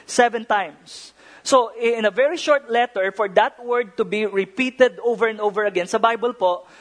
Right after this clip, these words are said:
pag ang isang word, minention ng dalawa, tatlong beses, sobrang importante yon. Now, imagine, this word was repeated seven times to emphasize a point that this is important, that we grow in our knowledge. So,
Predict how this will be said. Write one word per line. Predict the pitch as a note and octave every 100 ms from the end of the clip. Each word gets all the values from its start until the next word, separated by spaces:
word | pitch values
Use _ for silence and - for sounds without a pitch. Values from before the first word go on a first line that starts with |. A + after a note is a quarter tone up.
| - _ _ -
pag | A#3+ A#3
ang | A#3+
isang | A#3 B3 A#3 A#3 A3 F#3+
word, | G#3 C4 A#3 F3 D3+ _ A3
minention | G#3+ A3 A3+ - A3
ng | G#3 G#3 G3+
dalawa, | F#3+ G3 A3+
tatlong | A3+ G#3+ A3+
beses, | G3 G3 F#3+
sobrang | - G#3+ G3 G#3
importante | G#3+ G3 G3 F#3 F3+ E3 D#3+
yon. | D#3+ C#3+ E3+
Now, | G3+ A3+
imagine, | A3 A3+ B3 F#3+ F#3+ A3+ A3+ _ _ - - _ -
this | F3+ C4 A#3
word | G3+ G#3 F#3
was | G#3 A#3
repeated | B3 G3+ G3 G3 -
seven | F#3 F3 F3+
times | F#3+ F3+ F#3+ G#3+ - _ - _ _
to | A#3 G#3+ G3 - -
emphasize | B3 B3+ C4+ A#3+ A3+ G#3+
a |
point | A3+ B3+ C4 E3+ _
that | F#3 F#3+
this | G3+ G#3+
is | G#3+
important, | A3 A3 G#3+ G#3 F#3+
that | G3
we | G3
grow | E3 G#3 B3+ C#4 C#4 - - - -
in | F#3+ F#3+
our | F#3+ F#3
knowledge. | F3+ E3+ D#3+ D3+
So, | - G#3+ G3